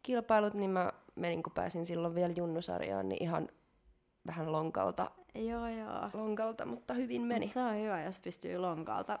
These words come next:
Speaker 2: menee.
Speaker 1: <laughs> Niin, mut siis silloin oli tosiaan vielä just junnu niinku
Speaker 2: Jep.
Speaker 1: etu, et pääs,
Speaker 2: Joo,
Speaker 1: pääs
Speaker 2: joo.
Speaker 1: vielä niinku lastensarjaan, niin ei tarvinnut ihan Minnan paino-, <laughs> painoissa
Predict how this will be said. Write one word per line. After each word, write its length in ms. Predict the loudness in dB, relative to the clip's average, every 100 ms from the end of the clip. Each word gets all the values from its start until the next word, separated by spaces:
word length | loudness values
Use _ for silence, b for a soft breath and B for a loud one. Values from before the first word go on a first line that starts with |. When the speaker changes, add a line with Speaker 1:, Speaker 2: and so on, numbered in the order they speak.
| -6
Speaker 2:
menee. 400 | -6 -2 0 0 2 8 12
Speaker 1:
<laughs> 1500 | 12 12 12 12 12 12 10 8 8 2 2 -8 -8 -2
Niin, 280 | 4 6 6
mut 160 | 2 2
siis 160 | 0
silloin 280 | 4 6 8
oli 140 | 8 6
tosiaan 360 | 6 8 8
vielä 180 | 8 6
just 200 | 4 2
junnu 360 | 2 4 2 -2 -16 _ -6
niinku 340 | -4 -2 -4 -2
Speaker 2:
Jep. 380 | 0 0 -2 B B B B
Speaker 1:
etu, 340 | -2 -2 2 0
et 200 | 0 -2
pääs, 440 | 0 2 0 -6 -12 -12
Speaker 2:
Joo, 100 | -2
Speaker 1:
pääs 260 | 4 4 4
Speaker 2:
joo. 60 | 4
Speaker 1:
vielä 220 | 4 6
niinku 320 | 4 2 -2 -4 -12 b b b b b -12
lastensarjaan, 840 | -8 -2 0 4 6 8 10 10
niin 120 | 8 6
ei 80 |
tarvinnut 340 | 6 6 6 6
ihan 160 | 6 4
Minnan 360 | 6 6 4 2
paino-, 280 | 2 4 2 2 4 8 8 10
<laughs> 300 | 8 10 8
painoissa 760 | 10 10 10 8 8 6 6